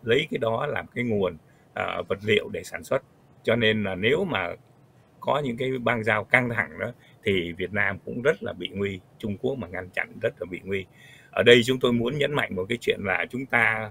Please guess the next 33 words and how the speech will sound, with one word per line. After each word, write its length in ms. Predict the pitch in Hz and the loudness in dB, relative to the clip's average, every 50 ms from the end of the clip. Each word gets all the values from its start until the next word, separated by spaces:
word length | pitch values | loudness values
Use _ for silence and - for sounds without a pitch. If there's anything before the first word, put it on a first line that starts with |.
| - _ | -12 _
không 260 | - - 151 143 135 120 | -2 2 2 2 4 4
rành 260 | 117 110 95 90 85 | 4 4 4 2 -4
tình 200 | - 98 92 85 - | -6 -6 -6 -6 -8
hình 160 | 95 87 85 | -10 -10 -6
Trung 160 | - 110 110 | -6 -8 -4
Quốc 180 | - 135 135 - | -4 -4 -2 0
lắm, 220 | 107 104 107 127 - _ _ - - _ _ - | -2 -2 -2 -4 -8 _ _ -20 -20 _ _ 2
nhưng 220 | 127 127 135 135 120 - _ _ - _ _ | 4 6 6 6 4 -4 _ _ -20 _ _
chúng 140 | - 131 131 | -6 -4 0
ta 120 | 127 117 | 2 2
nên 200 | 117 113 113 113 | 2 2 0 0
nhớ 220 | 107 107 113 139 143 131 | 0 0 0 0 -2 0
Việt 160 | 113 101 - - | -2 -2 -2 0
Nam 320 | 110 113 110 107 110 101 | 0 0 0 0 -2 -2
là 160 | 98 92 90 85 | -2 -2 -2 -2
một 160 | 87 85 - - | -4 -8 -8 -4
mini 460 | 104 107 110 107 107 110 107 107 101 | -2 -2 0 0 0 0 0 -2 -2
Trung 220 | 101 - 104 101 95 - | -4 -6 -8 -8 -6 -6
Quốc. 200 | 107 117 131 - - _ _ _ _ _ _ _ - _ - - | -4 -4 -4 -6 -12 _ _ _ _ _ _ _ -20 _ -20 -6
Đó, 280 | 104 101 95 104 123 131 - - - - - | -4 -2 -2 -2 -2 -6 -10 -18 -20 -14 -4
là 220 | - 104 90 82 | 0 0 0 0
Trung 240 | - - 123 123 120 | 2 0 0 0 4
Quốc 160 | 139 156 151 | 2 2 4
làm 200 | 127 101 95 90 | 4 2 2 0
gì 160 | 98 98 87 80 | -2 -4 -6 -6
thì 80 | 92 87 | -6 -8
Việt 180 | - 92 87 101 | -8 -8 -4 0
Nam 240 | 104 110 104 104 | -2 0 0 -2
bắt 120 | 117 - - | -4 -6 -6
chước 240 | - - 143 156 - - - - 101 | -2 2 2 2 2 -2 -16 -4 0
về 180 | 104 95 80 - | 0 0 0 0
cơ 100 | - 110 110 107 | 2 2 4 4
bản. 240 | 98 92 - - | 4 0 0 -10